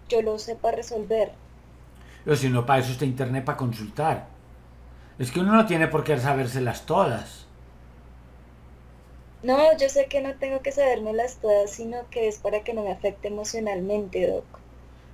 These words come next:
Speaker 2: Sí. Que no me afecte emocionalmente. O sea, el problema es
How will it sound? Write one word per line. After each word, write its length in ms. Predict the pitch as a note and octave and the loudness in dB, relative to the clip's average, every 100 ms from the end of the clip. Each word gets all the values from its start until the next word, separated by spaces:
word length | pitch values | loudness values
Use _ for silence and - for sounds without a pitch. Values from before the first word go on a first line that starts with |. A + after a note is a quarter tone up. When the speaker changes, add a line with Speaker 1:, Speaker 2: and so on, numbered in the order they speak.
| - - - - | -20 -20 -20 -18
Speaker 2:
Sí. 220 | F#2+ F2 D2+ - - - - - - - - - - - - - - - - - - - - - - - - - - - - - - | -14 -14 -14 -20 -20 -20 -20 -20 -20 -20 -20 -20 -20 -20 -20 -20 -20 -20 -20 -20 -20 -20 -20 -20 -20 -20 -20 -20 -20 -20 -20 -20 -14
Que 80 | G#2 | -10
no 180 | G2 G2+ | -6 -6
me 160 | G#2+ A2 | -4 -4
afecte 680 | G#2+ A#2+ A#2+ - - D3 A#2 | -6 -8 -8 -8 -10 -10 -10
emocionalmente. 840 | G#2 F#2+ - F2+ E2+ E2 E2 D2+ C2+ - - - - - - - - - - - - - - - - - - - - - - - - - - - - - - - - - - - - - - - | -12 -12 -12 -14 -12 -14 -14 -16 -18 -20 -20 -20 -20 -20 -20 -20 -20 -20 -20 -20 -20 -20 -20 -20 -20 -20 -20 -20 -20 -20 -20 -20 -20 -20 -20 -20 -20 -20 -20 -20 -20 -20 -20 -20 -20 -20 -20 -16
O 40 | |
sea, 180 | G2 A#2+ | -4 0
el 100 | B2+ | 0
problema 520 | B2+ A#2 A2 E3+ F#3+ F#3+ | 0 0 0 2 2 2
es 180 | A3 | 0